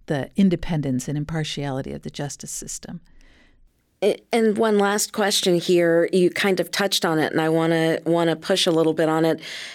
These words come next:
Speaker 2: How do you make all of this relevant to the average person who, you know, I just look at Twitter to get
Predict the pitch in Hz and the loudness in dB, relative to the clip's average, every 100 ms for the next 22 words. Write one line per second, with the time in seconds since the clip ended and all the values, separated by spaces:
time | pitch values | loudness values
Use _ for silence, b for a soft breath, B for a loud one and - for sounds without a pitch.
0 | B 359 226 202 202 165 151 170 151 151 | B -2 0 2 4 4 2 0 -2 0
1 | 160 165 160 160 160 151 - 170 160 151 | -2 0 0 0 0 -2 -2 0 2 2
2 | 156 156 160 165 156 - - 175 160 - | 0 0 2 2 0 -4 -2 -2 0 2
3 | 165 160 156 156 156 156 B B B - | 2 2 4 4 4 2 B B B -20
4 | _ 147 - 208 175 123 - - 208 196 | _ -14 -4 -2 -2 -4 -8 -2 0 0
5 | 202 196 190 185 - 190 180 175 180 175 | 0 2 2 0 2 2 4 2 4 2
6 | - - - 196 160 180 165 - | 0 -6 -4 -2 0 2 0 -2